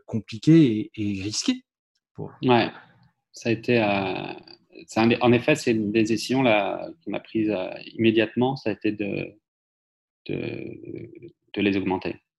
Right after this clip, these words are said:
Speaker 2: bien évidemment. Bien, et c'est tout à fait normal. Et, euh, et, euh, et l'autre décision, ça a été, alors là, pour le coup, c'était dans, c'était plutôt dans, c'était moins bien, c'est,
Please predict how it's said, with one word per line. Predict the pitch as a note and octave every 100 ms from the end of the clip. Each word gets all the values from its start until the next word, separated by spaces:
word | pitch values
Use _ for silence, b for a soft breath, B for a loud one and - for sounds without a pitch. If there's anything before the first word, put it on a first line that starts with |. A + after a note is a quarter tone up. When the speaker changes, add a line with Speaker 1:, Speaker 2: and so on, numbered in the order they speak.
| -
Speaker 2:
bien | F#2
évidemment. | F2 F2 - - _ _ _ -
Bien, | G#2+
et | F#2 F#2
c'est | - G2
tout | - G#2+
à |
fait | G2
normal. | G#2 G2 A2 B2+ B2 B B _ _
Et, | G2 F#2+
euh, | F2+ F#2 F2+ -
et, | - A2
euh, | G#2+ G2+ G#2
et | G#2+
l'autre | A#2+ A#2+
décision, | A#2 - A#2 B2+ D3+ E3 -
ça | -
a |
été, | G2+ A2
alors | G2+ G2
là, | A2+
pour | A2 G#2
le | G2+
coup, | A#2
c'était | A2 G2 G2+ G2
dans, | G2 F#2+ F#2 -
c'était | - F2 F2+
plutôt | F2 A#2 - G2+
dans, | G2 F#2+ F#2+ G2 - _ _ _ _ _ _ _ _ _ _
c'était | G2
moins | G#2 A2+
bien, | C3+
c'est, | C#3 G#2+ G2+